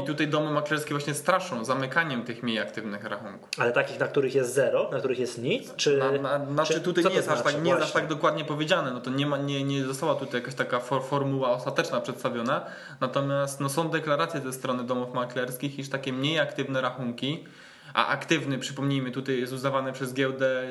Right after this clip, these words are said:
Speaker 1: jedna transakcja przynajmniej w roku
Speaker 2: Przez
Speaker 1: zawarta.
Speaker 2: K D P W, tak? Czy K D P W to chyba mierzy, tak? Aktywne? Nie wiem, jak to jest robione dokładnie. Chyba tak.
Speaker 1: No ale to giełda,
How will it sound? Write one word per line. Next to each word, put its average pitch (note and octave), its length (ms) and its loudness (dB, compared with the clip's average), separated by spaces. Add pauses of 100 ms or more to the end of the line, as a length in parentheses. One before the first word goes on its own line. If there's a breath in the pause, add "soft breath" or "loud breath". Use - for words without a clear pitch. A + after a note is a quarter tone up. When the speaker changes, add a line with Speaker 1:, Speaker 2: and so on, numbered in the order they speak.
(120)
Speaker 1:
jedna D3 260 2
transakcja C3+ 500 0
przynajmniej C3 340 -2
w B2+ 60 -4
roku B2+ 240 2
Speaker 2:
Przez A#2+ 120 -2
Speaker 1:
zawarta. A#2+ 300 2 (100)
Speaker 2:
K - 60 -
D D#3 80 0
P B2 120 2
W, A2 200 -4
tak? - 320 0
Czy G#2+ 160 -4
K - 120 0
D - 100 2
P B2 120 0
W A#2 120 0
to G#2+ 100 -4
chyba F2+ 180 -6
mierzy, F#2+ 300 -8
tak? A#2+ 180 0
Aktywne? G#2 380 -6
Nie A#2+ 140 0
wiem, G2 100 -2
jak - 100 -10
to - 100 -10
jest - 160 -6
robione G2 320 -4
dokładnie. G2+ 440 -6
Chyba B2 160 0
tak. G#2+ 380 -2 (260 loud breath)
Speaker 1:
No D#3+ 80 2
ale F3+ 100 4
to F#3 120 0
giełda, E3+ 240 6